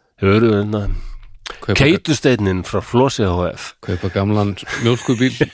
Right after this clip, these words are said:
Speaker 1: <laughs>
Speaker 2: og fara að ke-, keyra á
Speaker 1: Og
Speaker 2: bæjarhátíðarnar á
Speaker 1: Já,
Speaker 2: sumrin.
Speaker 1: og keitusteinn,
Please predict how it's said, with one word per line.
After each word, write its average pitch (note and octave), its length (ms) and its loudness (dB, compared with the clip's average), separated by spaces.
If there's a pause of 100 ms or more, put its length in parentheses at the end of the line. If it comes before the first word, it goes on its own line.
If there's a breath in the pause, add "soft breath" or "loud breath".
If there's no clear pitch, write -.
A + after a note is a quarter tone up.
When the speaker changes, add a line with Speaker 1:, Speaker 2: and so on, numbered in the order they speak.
(140)
Speaker 1:
<laughs> - 300 -14
Speaker 2:
og A2 80 -4
fara A#2 360 0
að G#2+ 80 -8
ke-, A2 160 -10
keyra A#2+ 400 2
á A#2 120 2
Speaker 1:
Og G#2+ 200 0
Speaker 2:
bæjarhátíðarnar C#3 680 0
á B2 40 2
Speaker 1:
Já, B2 80 4
Speaker 2:
sumrin. G2+ 320 2
Speaker 1:
og A2 160 0
keitusteinn, A#2+ 720 0